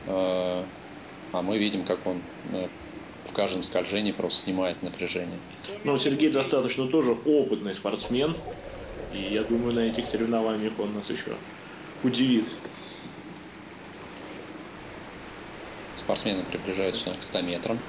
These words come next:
Speaker 2: До ста метров.
Speaker 1: По-моему, никто из них еще даже и не собирается выходить.
Speaker 2: Ну, все свои заявки отработали, все заявленные результаты отработали.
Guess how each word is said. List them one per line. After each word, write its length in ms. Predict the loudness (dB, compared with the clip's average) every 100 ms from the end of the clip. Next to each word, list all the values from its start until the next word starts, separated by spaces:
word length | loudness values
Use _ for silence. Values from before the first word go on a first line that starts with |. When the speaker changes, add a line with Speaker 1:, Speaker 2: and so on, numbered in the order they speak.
| -10 -12 -12 -12 -12 -10 -8
Speaker 2:
До 60 |
ста 160 | -2 0
метров. 340 | 2 0 -2 -6 -10 -12 -12 -12 -12 -12 -12 -2
Speaker 1:
По-моему, 360 | 2 4 2 2
никто 280 | 2 4 4
из 160 | 4
них 140 | 2 0 -6 -8
еще 220 | -2 0 2
даже 380 | 2 2 2
и 320 | 2 2 0 0
не 140 | 2
собирается 640 | 2 4 4 4 4 2
выходить. 540 | 0 0 2 2 0 -4 -8 -6
Speaker 2:
Ну, 240 | -2 -2 -4 -2
все 180 | 2 4
свои 300 | 4 4 6
заявки 440 | 6 6 6 2
отработали, 680 | 2 0 4 2 4 4 4 0 -6 -8 -8 -8 0
все 140 | 2
заявленные 540 | 4 6 6 4 0 0
результаты 480 | 2 0 0 -2 -2
отработали. 640 | -2 0 2 2 0 -4